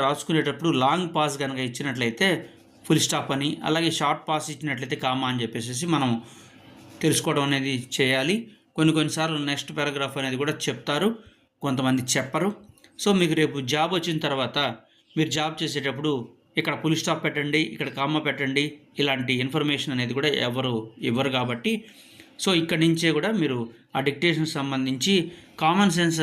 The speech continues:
లాజిక్ అనేది వాడుకొని అక్కడి నుంచి మీరు ఇన్ఫర్మేషన్ అనేది ఇంప్రూవ్ చేసుకోవాల్సినటువంటి అవసరం ఉంది. So జనరల్గా however,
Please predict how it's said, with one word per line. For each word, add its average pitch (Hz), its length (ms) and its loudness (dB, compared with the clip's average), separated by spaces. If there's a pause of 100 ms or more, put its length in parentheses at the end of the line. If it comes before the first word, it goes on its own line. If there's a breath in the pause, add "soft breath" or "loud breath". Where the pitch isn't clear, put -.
(120)
లాజిక్ 135 340 0
అనేది 135 240 0
వాడుకొని 131 460 0 (120)
అక్కడి 127 200 -2
నుంచి 139 180 0
మీరు 127 180 2
ఇన్ఫర్మేషన్ 123 480 0
అనేది 135 240 0 (880 loud breath)
ఇంప్రూవ్ 156 300 6
చేసుకోవాల్సినటువంటి 131 800 -2
అవసరం 123 360 -4
ఉంది. 110 180 -4 (380 loud breath)
So 185 80 2 (200)
జనరల్గా 156 360 2 (120)
however, 139 360 0